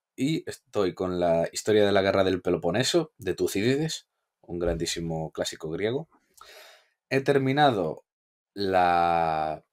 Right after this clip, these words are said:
Porque, a ver, la editorial es de Gredos, que obviamente es la mejor editorial clásica que hay.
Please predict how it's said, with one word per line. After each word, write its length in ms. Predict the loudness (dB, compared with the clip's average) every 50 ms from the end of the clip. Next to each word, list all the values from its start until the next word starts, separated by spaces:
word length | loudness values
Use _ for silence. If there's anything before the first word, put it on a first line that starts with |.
| _ _ _ _ -20 -20 _
Porque, 180 | _ -12 -8 -6
a 40 | -6
ver, 280 | -6 -6 -8 -12 _ _ _
la 200 | -8 -4 -4 -4
editorial 680 | -2 -4 -6 -6 -4 -4 -2 0 2 2 2 2 2
es 220 | 2 0 -2 -2 -4
de 100 | -2 0
Gredos, 540 | 2 2 4 2 2 -2 -6 -8 -14 _ _ _ _
que 120 | -6 -4
obviamente 320 | -2 -2 -2 -4 -6 -8 -6
es 40 |
la 120 | -6 -6 -6
mejor 320 | -8 -8 -6 -4 -4 -2
editorial 500 | -2 -4 -6 -8 -8 -6 -6 -6 -6 -6 -6
clásica 460 | -6 -6 -4 -6 -8 -8 -8 -10 -10
que 160 | -6 -4 -2
hay. 160 | 0 0 0